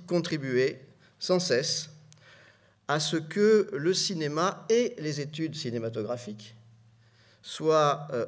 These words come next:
hautement reconnus, à la fois comme une expérience artistique propre, ayant construit ses propres codes de la création pour le cinéma,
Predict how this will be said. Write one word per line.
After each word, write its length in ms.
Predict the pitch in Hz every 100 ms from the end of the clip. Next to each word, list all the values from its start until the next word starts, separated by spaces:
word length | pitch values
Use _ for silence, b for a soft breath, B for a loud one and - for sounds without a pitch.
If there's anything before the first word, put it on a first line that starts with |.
| 151
hautement 420 | 160 175 170 156
reconnus, 560 | 127 117 107 120 170 - - _ - _ b b b b
à 80 | 131
la 100 | 139
fois 600 | - 175 180 151 - - B B B -
comme 180 | 127 127
une 100 | 127
expérience 840 | 120 143 135 147 143 139 - 127
artistique 680 | 117 117 - 117 127 113
propre, 520 | 107 - 151 - - - - b b b b b b
ayant 240 | 120 127 123
construit 720 | - 147 147 - 175 170 - - - - - -
ses 200 | - 120
propres 320 | - 123 117
codes 420 | 117 - 107 98 - - -
de 60 |
la 100 | 95
création 360 | - 107 117 240
pour 300 | - 120 101 -
le 80 | 104
cinéma, 540 | 107 101 101 113 180